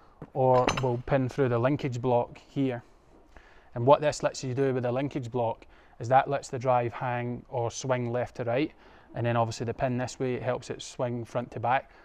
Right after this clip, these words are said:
so that way no matter what angle your machine's at, your drive's always hanging straight up and down, which is what you want. Then again, you've got your two hose ports on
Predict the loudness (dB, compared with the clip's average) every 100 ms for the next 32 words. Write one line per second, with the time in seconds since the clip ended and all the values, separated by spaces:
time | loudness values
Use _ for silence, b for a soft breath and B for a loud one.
0 | B -4 -2 0 0 -2 0 0 2 2
1 | 2 0 -2 -2 -4 -6 -6 -4 -2 -2
2 | -2 b b b b -10 -4 0 2 2
3 | 0 -2 -2 -2 -4 -4 -6 -4 -4 -4
4 | -4 0 0 -2 -8 -10 -8 -8 -8 -6
5 | -4 -4 -8 -20 _ _ _ _ _ -20
6 | -20 -20 -20 -20 -20 B B B B -10
7 | 2 4 6 6 4 4 2 2 0 -2
8 | 2 4 4 0 0 0 0 0 -4 -4
9 | 0 2 0 -4